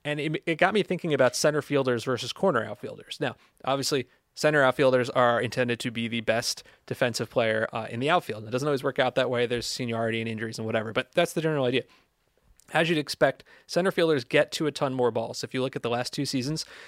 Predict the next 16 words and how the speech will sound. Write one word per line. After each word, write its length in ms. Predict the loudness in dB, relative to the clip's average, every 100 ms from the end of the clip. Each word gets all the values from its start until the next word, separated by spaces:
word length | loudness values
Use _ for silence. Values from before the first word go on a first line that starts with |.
| -12
center 260 | 0 2 2
fielders 400 | 4 4 4 4
have 240 | 2 2
made 240 | 2 -2 0
almost 340 | 0 0 -2
twenty-three 500 | -2 -4 -4 -4 -2
thousand 340 | 2 2 2 -2
putouts. 360 | -4 -6 -10
It's 140 | -12 -4
about 260 | -2 -2
forty 280 | -4 -4 -2
percent 400 | -4 -6 -4 -6
of 80 | -4
all 160 | -4 -4
outfield 320 | -8 -10 -2
putouts. 380 | 2 2 2